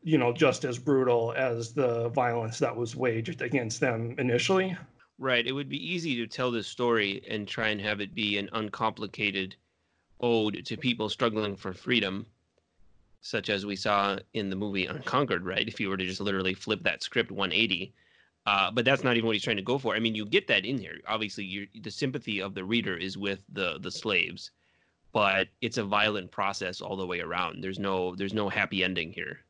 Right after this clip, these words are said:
Speaker 2: It even shows you at the end, um, and it, he provides a footnote for this too, that they, like, skinned his body after he died,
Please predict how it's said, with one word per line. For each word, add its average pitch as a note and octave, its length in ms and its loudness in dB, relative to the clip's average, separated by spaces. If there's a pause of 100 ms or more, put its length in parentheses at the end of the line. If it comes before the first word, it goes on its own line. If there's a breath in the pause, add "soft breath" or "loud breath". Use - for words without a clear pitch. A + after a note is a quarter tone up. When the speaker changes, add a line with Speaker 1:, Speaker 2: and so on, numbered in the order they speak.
(260)
Speaker 2:
It C3+ 120 2
even D3 200 6
shows C#3+ 340 4
you C3 200 6
at A2+ 120 4
the A2 140 2
end, C3 320 2 (120)
um, G2 420 0
and G#2+ 120 0
it, G2+ 180 -2
he A#2 140 -4
provides A2+ 420 2
a G2 60 -4
footnote A#2 460 -4
for G#2 140 -4
this B2 240 -2
too, A#2 480 0
that G#2 320 0
they, G2+ 200 2
like, G2 180 -2
skinned G#2+ 340 -2
his G2 140 -6
body G#2+ 420 0
after F#2 240 -4
he G2+ 100 -8
died, G2+ 420 -2